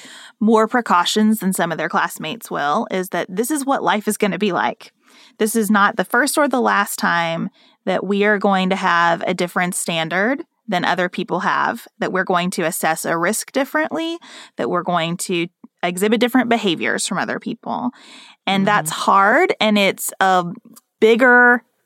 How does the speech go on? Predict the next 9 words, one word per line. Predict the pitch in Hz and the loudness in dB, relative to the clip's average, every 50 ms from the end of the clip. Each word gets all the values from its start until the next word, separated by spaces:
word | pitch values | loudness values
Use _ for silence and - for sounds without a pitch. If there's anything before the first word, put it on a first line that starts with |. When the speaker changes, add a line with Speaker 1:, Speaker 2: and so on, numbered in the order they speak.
| _ - | _ 4
Speaker 1:
you | 220 | 4
know, | 220 202 | 6 6
the | 185 185 | 4 2
stakes | - - - - - 214 196 233 - - | 0 0 -2 2 2 2 2 2 0 0
are | 269 247 | 2 2
very | 240 277 277 269 269 285 | 4 4 4 4 4 4
high | 262 - 277 262 262 269 269 285 294 | 2 2 4 4 4 4 4 4 4
around | - 269 294 294 285 294 302 302 302 | 2 2 2 2 2 2 2 2 2
this. | 311 302 311 320 320 - - - - | 2 2 2 2 0 -2 -6 -8 -10